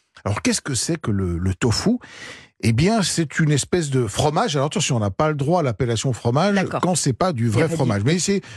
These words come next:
Speaker 1: un mode de préparation qui ressemble un peu à du fromage, mais à part que c'est fait avec du soja.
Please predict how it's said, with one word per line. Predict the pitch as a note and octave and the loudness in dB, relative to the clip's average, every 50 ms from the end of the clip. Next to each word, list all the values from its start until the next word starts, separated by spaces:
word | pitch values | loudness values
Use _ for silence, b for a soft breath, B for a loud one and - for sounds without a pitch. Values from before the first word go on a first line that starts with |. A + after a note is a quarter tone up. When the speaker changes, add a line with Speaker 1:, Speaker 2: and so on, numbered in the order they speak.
| B B - | B B -4
Speaker 1:
un | - B2+ | -2 0
mode | C#3+ E3+ G#3 A3+ G#3+ | 2 2 2 2 2
de | E3+ F#3+ | 0 -2
préparation | F3 - - G3 F3 - F3+ D3+ D#3+ D3+ - G#3 E3 | -2 0 -2 -2 0 0 0 0 0 -2 -2 -4 -2
qui | - C#3+ | -2 0
ressemble | A#2+ C#3 - - G3+ G3+ D#3+ B2 | 2 2 0 0 0 0 0 0
un | C3 B2 | 0 0
peu | G#2+ - G3+ F#3+ E3 | 0 0 0 0 0
à | |
du | D3+ B2+ | 0 -2
fromage, | G#2 - - B2 C3+ F#3 A#3 F3 A#2 | -4 -2 0 0 2 2 2 0 0
mais | B2+ D#3+ G#3 | 0 2 2
à | F3 G#2+ | 0 -2
part | - C#3+ E3+ F#3 - | -2 -2 -2 -2 -2
que | - C#3 D3+ | -4 -4 -4
c'est | C#3+ - G2+ | -2 -2 -4
fait | F#2+ - - D#3+ F3 - - | -2 0 0 -2 -2 -2 -4
avec | G#2+ G2+ G2+ D#3 E3+ C#3 A2 | -2 0 0 0 0 0 0
du | F#2+ A#2+ E3+ F3+ | 2 2 2 2
soja. | - - - - - - G#3 F#3 D3+ G#2+ A#2+ C#3 F#3 G3 | 0 -2 -4 -4 -2 0 0 0 0 2 2 0 0 0